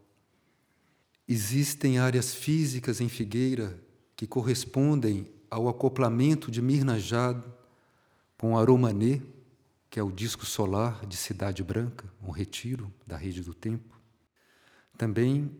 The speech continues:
com o retiro de sete luminárias, o disco solar Sipembó.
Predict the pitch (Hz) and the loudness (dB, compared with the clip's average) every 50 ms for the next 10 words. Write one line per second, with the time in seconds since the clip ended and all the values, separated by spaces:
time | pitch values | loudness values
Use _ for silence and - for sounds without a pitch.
0 | - - - - 120 120 127 139 151 147 143 - - - _ _ _ _ _ _ | -18 -14 -8 -4 -2 0 0 0 -2 -2 -6 -10 -16 -20 _ _ _ _ _ _
1 | _ _ - - 92 104 107 104 - - - 117 117 120 113 107 104 104 - - | _ _ -20 -12 -8 -8 -8 -8 -8 -8 -6 -4 -4 -2 -2 -4 -4 -4 -8 -14
2 | - _ _ _ - - 87 87 85 - - - 135 127 127 127 - 110 117 107 | -20 _ _ _ -18 -14 -10 -8 -6 -4 0 2 2 2 2 0 -2 -2 0 0
3 | 104 98 98 107 117 120 123 120 110 107 104 - - - - - - - - _ | 0 0 0 0 0 0 0 0 -2 -4 -6 -6 -8 -10 -10 -12 -14 -16 -18 _
4 | _ _ _ _ - - 101 95 92 104 98 - - - - - - 98 95 104 | _ _ _ _ -14 -10 -10 -8 -6 -6 -6 -8 -8 -12 -10 -6 -4 -4 -2 -4
5 | 107 - - - - 117 113 120 - 90 82 82 92 101 110 113 | -4 -6 -8 -6 -2 -2 -2 -2 -2 -4 -4 -2 -2 -2 -2 -4